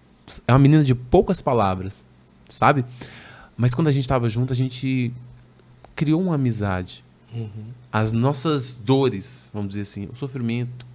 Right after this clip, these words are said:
Speaker 1: dela, da sua família, o meu sofrimento, o relacionamento, aquilo que eu vivi, a gente acabou se, se entregando nesse sentido. Mas sem eu en-, eu vou falar isso aqui pra ela, porque vai que, né,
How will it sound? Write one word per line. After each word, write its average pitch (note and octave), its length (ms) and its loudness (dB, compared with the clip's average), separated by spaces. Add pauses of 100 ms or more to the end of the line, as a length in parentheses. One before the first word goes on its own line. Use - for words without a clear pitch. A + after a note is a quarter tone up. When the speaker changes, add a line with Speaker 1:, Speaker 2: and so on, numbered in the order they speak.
(260)
Speaker 1:
dela, A2+ 240 0
da G#2 100 -6
sua G2 160 -6
família, A2 480 -4 (720)
o G#2 60 -4
meu A#2 220 4
sofrimento, A2 680 -2
o - 20 -8
relacionamento, G2 640 -6
aquilo G2 160 -12
que - 100 -12
eu G#2 40 -4
vivi, G2 340 -8
a - 60 -6
gente B2 420 -8 (440)
acabou D#3 320 0
se, G3 360 2
se - 140 2
entregando F3+ 440 0
nesse F#3 380 2
sentido. F3 340 -6 (220)
Mas F#3+ 220 4
sem A#3+ 160 6
eu B3+ 60 0
en-, A#3 140 0 (140)
eu G#2+ 100 -10
vou A2 100 -4
falar G#2+ 280 0
isso G#2+ 120 0
aqui G#2 120 -6
pra G#2 160 -2
ela, A#2+ 160 4
porque B2 140 -4
vai G2+ 160 2
que, B2 140 -4
né, A2+ 200 0